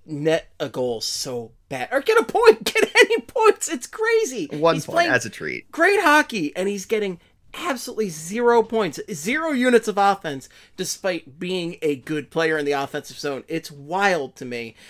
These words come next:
Speaker 1: And hopefully this works out both ways where, you know, Farabee can kinda help J V R and Lawton. I feel like Lawton's been kinda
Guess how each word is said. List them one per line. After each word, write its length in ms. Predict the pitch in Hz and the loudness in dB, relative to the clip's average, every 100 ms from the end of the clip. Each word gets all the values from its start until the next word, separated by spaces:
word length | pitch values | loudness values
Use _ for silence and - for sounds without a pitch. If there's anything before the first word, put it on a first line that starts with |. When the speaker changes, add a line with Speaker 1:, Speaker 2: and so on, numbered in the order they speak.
| - _ _ | -20 _ _
Speaker 1:
And 180 | 185 165 | 0 0
hopefully 400 | 156 208 202 220 | 0 -8 0 2
this 220 | 190 170 - | 2 -2 -6
works 260 | 180 180 | -6 -2
out 220 | 165 156 - | 0 0 0
both 300 | 143 135 - | -6 -4 -4
ways 400 | 139 131 127 127 | -2 -2 -4 -6
where, 540 | 131 123 117 107 71 _ _ _ - | -8 -6 -6 -10 -12 _ _ _ -18
you 200 | 120 139 | -10 -10
know, 160 | 120 _ | -10 _
Farabee 640 | 135 - 165 175 170 160 - | -20 -4 0 0 0 -2 -6
can 100 | 139 | -6
kinda 380 | 147 143 123 - | -4 -2 -6 -6
help 260 | 127 - - | -6 -6 -4
J 200 | 147 143 | -2 -2
V 140 | 131 | -2
R 480 | 139 139 135 131 120 | -2 0 -2 -4 -6
and 280 | - 117 104 _ | -10 -12 -14 _
Lawton. 640 | 160 170 170 147 135 127 127 _ - - - - - | 0 2 2 -2 -8 -10 -14 _ -20 -20 -20 -20 -12
I 200 | - 554 508 | -4 -2 2
feel 120 | 523 | 2
like 120 | 440 | 4
Lawton's 420 | 180 165 - 120 - | 4 2 2 -6 -10
been 160 | 113 | -10
kinda 380 | 110 117 101 73 | -8 -8 -8 -12